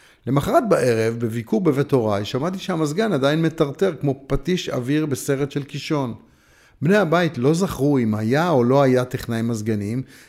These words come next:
כי בזמן האחרון תיאמתי להם מצעד של בעלי מקצוע שבאים לשם אחד אחרי השני. סימסתי לעופר ושאלתי אם היה אצלם ותיקן. והוא ענה שכן, בוודאי, הוא היה בבוקר והחליף את המנוע ואת השלטים.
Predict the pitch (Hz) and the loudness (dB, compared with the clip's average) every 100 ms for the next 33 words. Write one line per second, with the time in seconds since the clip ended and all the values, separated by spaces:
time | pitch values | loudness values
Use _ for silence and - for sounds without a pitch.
0 | _ 135 123 110 180 196 160 160 156 180 | _ 0 0 2 0 2 2 0 0 2
1 | 165 156 131 165 170 165 151 139 135 135 | 0 0 0 0 0 2 2 2 0 0
2 | - 175 170 - 147 127 123 135 151 143 | -2 -2 -2 0 0 2 2 0 -2 -4
3 | - 120 113 - 120 120 147 170 165 151 | -2 0 0 -2 -2 -2 0 -2 -2 -2
4 | 131 - 143 143 - 120 117 - 104 98 | -2 0 0 -2 -2 -2 -2 -4 -6 -6
5 | 92 _ _ _ _ _ _ - - 180 | -10 _ _ _ _ _ _ -12 -2 0
6 | 240 - 185 139 107 - 117 123 123 147 | 0 0 4 4 4 0 -4 -4 -2 0
7 | 202 202 180 147 147 160 165 175 165 160 | 0 0 0 2 2 0 -2 -2 -2 -2
8 | 156 175 247 254 143 104 - _ _ _ | -4 -6 -2 -2 -2 -6 -16 _ _ _
9 | _ 185 247 226 131 - 180 285 302 160 | _ -2 0 2 0 -2 -2 0 2 0
10 | 117 131 202 226 131 117 123 107 117 113 | 0 2 2 4 4 4 2 0 0 -2
11 | 143 175 147 117 165 180 190 135 123 107 | 0 0 0 -2 -4 -2 0 0 0 0
12 | 101 101 113 - - 113 143 135 147 - | -2 -4 -6 -16 -16 0 2 2 0 0
13 | 175 180 208 233 | 0 0 -2 -4